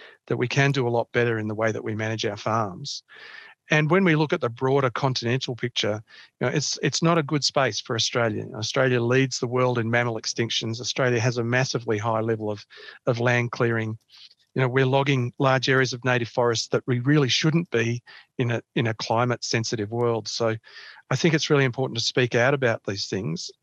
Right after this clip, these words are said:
and let people know that, you know, things aren't good, but also to tell them that we can change things, turn things around, and really have good outcomes. And, and our sense, for example, is if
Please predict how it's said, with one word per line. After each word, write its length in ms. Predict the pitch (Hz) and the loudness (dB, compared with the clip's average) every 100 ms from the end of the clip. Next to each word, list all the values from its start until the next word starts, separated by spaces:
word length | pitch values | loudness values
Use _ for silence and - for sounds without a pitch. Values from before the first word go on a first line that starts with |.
| - | -2
and 200 | 131 131 | 0 4
let 220 | 143 - | 4 2
people 300 | - 139 123 | -2 -2 0
know 280 | 120 123 123 | 0 2 2
that, 180 | 113 107 - - - - _ | 0 -4 -8 -20 -20 -20 _
you 60 | - | -6
know, 80 | - _ _ _ _ _ | -6 _ _ _ _ _
things 260 | 165 160 139 | 2 4 4
aren't 280 | 147 117 | 2 0
good, 380 | 104 156 139 165 - _ _ _ | 0 -2 -2 -8 -14 _ _ _
but 120 | 160 | 0
also 400 | - 180 - 170 | 4 2 4 0
to 100 | 147 | 2
tell 240 | - 147 151 | 0 2 2
them 200 | 139 120 | 0 0
that 160 | 127 _ _ _ | -4 _ _ _
we 160 | 139 131 | 0 2
can 300 | - 170 160 | 4 2 4
change 440 | - 147 170 - | 2 2 2 -2
things, 440 | 90 98 123 - 180 | -4 -8 -10 -10 -8
turn 320 | - 147 147 127 _ | 0 2 2 0 _
things 240 | - 139 117 | 0 2 2
around, 560 | 110 127 123 104 117 - _ _ _ - | 0 0 0 -4 -10 -16 _ _ _ 0
and 180 | 139 135 | 2 4
really 220 | 151 151 | 4 4
have 240 | 135 123 | 2 0
good 180 | 135 120 | 0 2
outcomes. 720 | 120 143 - 110 92 101 - - - - - - 139 | 2 0 -2 -4 -4 -10 -12 -14 -20 -20 -20 -6 0
And, 280 | 127 120 120 - | 2 0 -4 -4
and 340 | 143 127 120 | 0 2 2
our 140 | 135 131 | 2 2
sense, 340 | - 170 - | 2 0 0
for 140 | - | -2
example, 420 | 131 135 120 131 151 | 0 0 0 0 -2
is 160 | 123 | 0
if 100 | 147 | -2